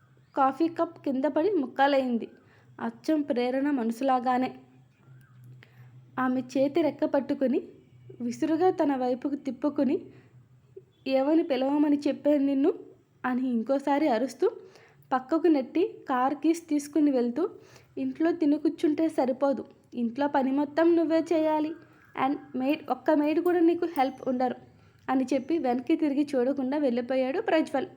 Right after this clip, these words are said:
ప్రతిసారి అతడు తనతో మాట్లాడే మాట ఎంత గుండె బరువు ఎక్కుతుందో తనకి మాత్రమే తెలుస్తుంది.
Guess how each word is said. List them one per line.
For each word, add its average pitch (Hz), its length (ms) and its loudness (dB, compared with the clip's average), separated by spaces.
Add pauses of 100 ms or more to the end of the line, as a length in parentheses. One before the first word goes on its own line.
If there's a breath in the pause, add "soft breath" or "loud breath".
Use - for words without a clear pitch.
(1400 soft breath)
ప్రతిసారి 294 600 4
అతడు 294 360 0 (220)
తనతో 240 300 0
మాట్లాడే 277 540 0
మాట 240 340 -4 (720 soft breath)
ఎంత 254 300 -4
గుండె 269 360 0
బరువు 262 280 2
ఎక్కుతుందో 285 600 0
తనకి 254 480 -4
మాత్రమే 294 480 0
తెలుస్తుంది. 262 640 -2